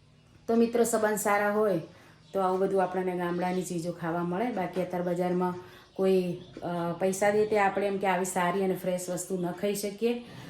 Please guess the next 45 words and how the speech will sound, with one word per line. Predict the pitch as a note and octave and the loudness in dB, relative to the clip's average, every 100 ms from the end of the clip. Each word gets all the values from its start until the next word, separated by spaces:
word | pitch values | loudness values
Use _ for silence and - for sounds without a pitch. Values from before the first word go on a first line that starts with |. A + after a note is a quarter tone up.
| - | -8
તો | A3+ | -2
મિત્રો, | B3 B3 B3 | 0 4 6
આટલી | A#3 | 6
બધી | A3+ A3+ | 4 4
વસ્તુ | G#3+ G#3+ A#3+ | 2 2 2
આવી | A#3+ | 2
ગઈ | A#3 | 2
ને, | |
હજુ | G3 G#3 | 0 0
તો | G#3+ | 2
જો | G#3+ | 2
મારે | G#3 F#3+ | 2 2
બપોરના | F#3+ F#3 F#3+ F#3 | 2 0 2 2
વાસણ | F3+ E3 F#3 | 2 0 -2
કરવાના | F3+ F3+ F3+ F3 | -2 0 0 0
બાકી | F3 F3 G3+ | -2 -4 -4
છે, | A3 | -4
કેમ | G#3+ A3 A3+ G3+ | -2 -2 -2 -2
કે, | F#3 F#3 - - - - | -2 -4 -8 -20 -12 -4
અ, | F3+ F3+ F3+ | 0 0 0
મહેમાન | F#3 F#3+ G3 | 2 2 0
આવ્યા | G3 G3 | 0 -2
હતા, | F3 F3 | -2 -2
તેમની | F3+ F3 E3+ | -2 -2 -2
સાથે | E3+ E3+ | -4 -4
બેઠા, | E3+ F3 F3 - F3+ E3+ | -2 -2 -2 -4 -4 -2
વાતો | E3+ F3 F3 | -4 -4 -4
કરી, | F3 E3+ | -4 -6
ગપાટા | E3+ E3 F3 F#3 | -4 -4 -4 -4
માર્યા, | F#3+ B3 A#3 | -2 -2 -2
અને | F3+ | -2
પછી | E3+ E3+ F3+ | -2 -4 -6
થોડી | E3+ E3+ | -4 -2
વાર | F#3 A#3 A#3 - - - | 0 -2 -4 -14 -20 -12
સૂઈ | - A#3+ | -2 0
ગયા, | G#3 F#3+ | 2 2
કેમ | F#3 F#3 | 0 -2
કે | F#3+ | -2
હમણાંથી | F3+ F#3+ F#3+ G3 | 0 -2 -2 -4
તો | G3 | -2
રોજ | F#3+ F#3+ | -2 -2
સવારે | - F#3 F#3 F3+ | -2 0 0 0
વહેલું | E3+ E3+ F#3 | -2 0 0
ઉઠવાનું | F#3 E3 G3 G3+ | -2 -4 -4 -2
હોય. | G#3 G#3+ | -2 -4